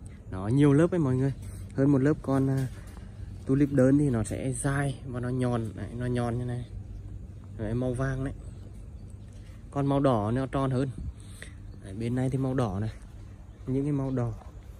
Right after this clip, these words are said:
đỏ cơ, đỏ nhung, đỏ, đấy, nó sẽ, à,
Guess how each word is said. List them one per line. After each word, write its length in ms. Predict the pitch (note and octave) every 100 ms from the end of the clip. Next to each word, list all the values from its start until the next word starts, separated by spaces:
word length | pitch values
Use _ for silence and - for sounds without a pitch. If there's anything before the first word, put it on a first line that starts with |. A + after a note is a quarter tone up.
| -
đỏ 120 | C3 A2 -
cơ, 200 | C3 C3
đỏ 80 | B2+
nhung, 340 | A2 A2 B2 C3+ -
đỏ, 160 | A2+ A2 A2+ A#2 - - - - - -
đấy, 120 | A2+ A2
nó 180 | A#2+ B2
sẽ, 240 | C3 B2+
à, 480 | C3 C3 B2+ B2 B2